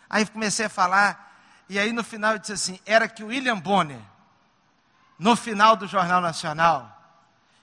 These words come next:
em vez de dizer boa noite, ele dissesse assim, 'A paz do Senhor, durmam todos com Jesus.'"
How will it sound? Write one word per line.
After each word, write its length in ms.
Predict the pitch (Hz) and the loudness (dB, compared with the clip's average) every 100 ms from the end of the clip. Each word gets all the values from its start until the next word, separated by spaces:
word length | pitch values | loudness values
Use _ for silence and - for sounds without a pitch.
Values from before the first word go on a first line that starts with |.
| 170 | -14
em 140 | 185 | -10
vez 280 | 160 214 180 | -4 -2 -2
de 120 | 185 | -8
dizer 300 | 156 143 180 | -12 -8 -10
boa 340 | 127 226 214 | -2 2 4
noite, 520 | 160 180 160 - - - _ _ _ | 2 -6 -10 -14 -20 -20 _ _ _
ele 240 | 190 208 185 | 2 2 0
dissesse 600 | 185 160 185 180 175 180 | -2 0 2 0 0 -4
assim, 500 | 151 - 196 151 107 _ _ _ _ _ - | -2 -2 -2 -6 -12 _ _ _ _ _ 6
'A 180 | 202 | 8
paz 580 | 165 - 220 220 190 - | 8 6 8 10 8 0
do 220 | - 320 285 | -2 0 4
Senhor, 720 | - 233 190 175 208 208 165 - - - | 6 6 2 0 2 2 0 -10 -20 -2
durmam 420 | 233 233 226 190 | 4 4 4 0
todos 500 | - 220 220 185 - | 0 2 2 0 -2
com 180 | 233 233 | 0 0
Jesus.'" 840 | 185 165 113 160 131 - - - | 0 -2 -4 -8 -6 -4 -4 -8